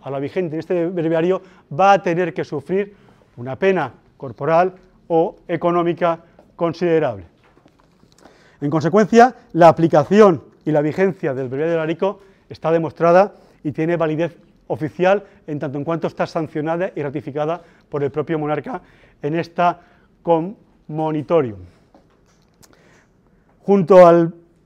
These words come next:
breviario de Alarico encontramos a continuación el Código de Leovigildo.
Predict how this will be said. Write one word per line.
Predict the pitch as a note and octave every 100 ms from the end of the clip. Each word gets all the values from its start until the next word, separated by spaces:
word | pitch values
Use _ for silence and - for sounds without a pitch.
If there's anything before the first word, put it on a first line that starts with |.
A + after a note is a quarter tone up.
| _ _ _ -
breviario | D3+ E3+ F3 A#3 A#3+ G3 E3+ - _ _ _ -
de | D#3
Alarico | D#3+ E3 G#3 D#3+ D3+ - _ _ _ _ _ _
encontramos | E3 D#3+ D#3 D3+ F#3 F#3+ F3
a | F3
continuación | E3+ D3 D#3 D3 - G3 D3+ - - _ _ _ _ _ _ _ _ _ _ _ - _ - - _ -
el | C#3
Código | E3+ F3+ E3+
de | E3
Leovigildo. | D#3 D3 G#3 F#3 A#2+